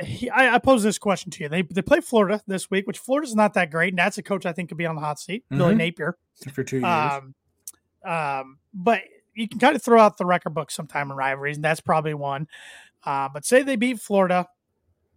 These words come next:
Speaker 1: and then they're gonna face Louisville, which I just threw up my mouth, um, in the, in the A C C championship. Say they beat Louisville with this backup quarterback. There's no way that committee can say no to them going
Speaker 2: Yeah.
Speaker 1: undefeated, right? If they go undefeated, right?
Speaker 2: Yeah, they, they have to be in.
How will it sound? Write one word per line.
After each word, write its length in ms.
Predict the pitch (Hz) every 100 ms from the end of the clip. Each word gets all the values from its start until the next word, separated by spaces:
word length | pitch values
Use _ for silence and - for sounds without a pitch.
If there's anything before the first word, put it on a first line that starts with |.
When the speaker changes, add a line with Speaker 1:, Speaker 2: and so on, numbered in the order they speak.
| -
Speaker 1:
and 140 | 185 185
then 120 | 180
they're 120 | 180
gonna 180 | 196 190
face 360 | - 196 170
Louisville, 420 | 180 180 156 160 160
which 300 | 143 - -
I 80 | 156
just 200 | 147 -
threw 120 | 165
up 80 | 139
my 100 | 135
mouth, 280 | 139 139 - _ - - _ -
um, 320 | 196 185 185
in 160 | 214 190
the, 120 | 185
in 80 | 190
the 60 | 190
A 80 |
C 140 | 190 180
C 100 | 196
championship. 680 | - 202 - 160 - 165
Say 200 | - 214
they 140 | 220 214
beat 220 | 208 220
Louisville 400 | 202 214 165 160
with 120 | 175
this 120 | 180 156
backup 280 | 180 165
quarterback. 360 | - 196 156 143 _ - - -
There's 220 | 294 294
no 140 | 349 269
way 260 | 214 220 190
that 260 | 170 160
committee 280 | 185 196 185
can 120 | -
say 460 | - 180 160 151 139 -
no 400 | 180 180 170 160
to 80 | 175
them 240 | 156 151 147
going 200 | 151 151
Speaker 2:
Yeah. 160 | 131
Speaker 1:
undefeated, 340 | 143 - 147 135
right? 120 | 147 160
If 120 | 160
they 80 | 156
go 140 | 147
undefeated, 360 | 139 - 143 139
right? 300 | 170 190 - _ _ _
Speaker 2:
Yeah, 240 | - 82 -
they, 320 | 160 160 139 143
they 160 | 165
have 260 | 131 113 -
to 60 | 101
be 180 | 98 90
in. 240 | 85